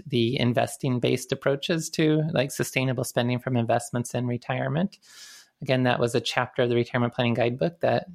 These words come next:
got so long that it served as its own book. The, and that was How Much Could I Spend in Retirement?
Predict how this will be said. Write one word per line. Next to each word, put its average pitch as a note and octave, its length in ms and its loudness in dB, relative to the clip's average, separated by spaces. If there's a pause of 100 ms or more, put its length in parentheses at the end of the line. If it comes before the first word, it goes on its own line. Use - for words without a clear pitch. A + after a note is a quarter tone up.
(140)
got - 220 -2
so B2+ 140 2
long E3+ 400 2 (160)
that F3 160 0
it E3 180 0
served E3 280 0
as E3+ 120 2
its E3 160 0
own E3 160 2
book. F#3+ 380 0 (680)
The, C3+ 460 0 (200)
and C3+ 100 4
that C3+ 80 4
was B2 140 0
How C3+ 120 0
Much B2 200 0
Could C#3 80 0
I C3 80 0
Spend B2+ 280 -4
in A#2+ 60 -2
Retirement? C3 680 -2